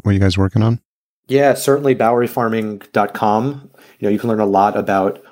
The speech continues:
Speaker 2: what we do, where we are, how we do it. And certainly, you know, we have a number of roles that we're hiring for right now and to come. And so you can learn more about all that there. And, uh, you know, we're on,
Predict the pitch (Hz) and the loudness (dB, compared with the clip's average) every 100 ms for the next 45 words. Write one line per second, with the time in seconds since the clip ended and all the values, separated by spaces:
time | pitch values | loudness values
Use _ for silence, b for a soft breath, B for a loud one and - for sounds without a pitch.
0 | _ 117 110 117 107 110 107 104 104 101 | _ -2 0 0 2 2 2 2 2 2
1 | 98 98 98 101 101 101 95 98 101 - | 0 0 -2 -2 -2 -2 -2 0 0 -2
2 | b b b b 107 - 220 107 104 98 | b b b b -6 -2 -2 0 -2 -2
3 | 98 - 98 95 101 98 - 120 113 107 | -2 -4 -4 0 2 0 -4 -2 0 2
4 | 107 98 104 101 92 98 95 95 95 92 | 2 2 2 2 0 0 0 0 0 -2
5 | - 110 110 117 B B B - 120 127 | -4 -2 -2 -2 B B B -2 0 2
6 | 120 127 139 139 - - 98 101 - 101 | 0 2 0 -4 -14 -8 -4 -2 -2 -2
7 | 104 98 95 101 98 104 104 98 98 B | -2 -4 -2 -2 0 0 0 -2 -8 B
8 | - 113 107 101 98 95 92 98 98 104 | -4 0 0 2 2 2 0 0 2 2
9 | 110 110 - b b - 101 95 92 92 | 0 -4 -16 b b -4 -2 -2 -2 -4
10 | 90 95 b b b - 104 98 101 98 | -4 -6 b b b -2 0 2 0 0
11 | 95 95 92 - | 0 -2 -8 -14